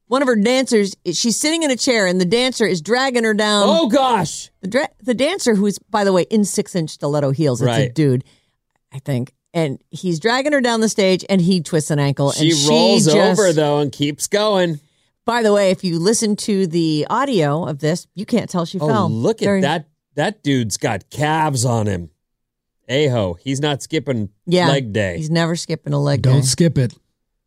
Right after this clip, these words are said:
Speaker 1: Uh, I would
Speaker 2: Oh,
Speaker 1: like
Speaker 2: he
Speaker 1: to say
Speaker 2: left. They,
Speaker 1: Ma-
Speaker 2: <laughs> they got rid
Speaker 1: they
Speaker 2: of
Speaker 1: got
Speaker 2: him.
Speaker 1: rid of him. He left. Uh, Madonna looks absolutely great. Um, she sounds great, too. In fact, even when she's got the mic away from her face and she's laughing, her vocals keep going. She's got a very strong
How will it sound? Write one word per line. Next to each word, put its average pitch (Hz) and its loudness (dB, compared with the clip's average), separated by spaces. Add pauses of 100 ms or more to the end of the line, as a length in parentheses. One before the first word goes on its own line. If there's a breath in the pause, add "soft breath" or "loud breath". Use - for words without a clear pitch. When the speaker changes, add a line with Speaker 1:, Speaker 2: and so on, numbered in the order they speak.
(500)
Speaker 1:
Uh, - 0 (440)
I 226 0
would 254 4
Speaker 2:
Oh, 254 4
Speaker 1:
like 254 2
Speaker 2:
he 131 0
Speaker 1:
to 233 2
say 120 2
Speaker 2:
left. - -8
They, 147 2
Speaker 1:
Ma- 151 2
Speaker 2:
<laughs> 202 2
they 208 0
got 220 0
rid 226 4
Speaker 1:
they 196 6
Speaker 2:
of 180 2
Speaker 1:
got 214 4
Speaker 2:
him. 208 0
Speaker 1:
rid 202 2
of 202 4
him. 165 4
He 180 4
left. 175 0 (320 loud breath)
Uh, 202 0
Madonna 269 2
looks 226 0 (100)
absolutely 240 -2
great. 147 0 (640)
Um, 170 0
she 247 2
sounds 269 -2
great, 196 0
too. 269 0
In 202 2
fact, 226 -2
even 254 2
when 262 2
she's 214 -4
got 226 -2
the 220 -2
mic 226 -2
away 233 2
from 226 -4
her 202 0
face 233 -2
and 220 -4
she's 196 -8
laughing, 208 2
her 180 0
vocals 202 -2
keep - -4
going. 143 2
She's 185 -2
got 190 2
a 180 0
very 202 0
strong 185 -4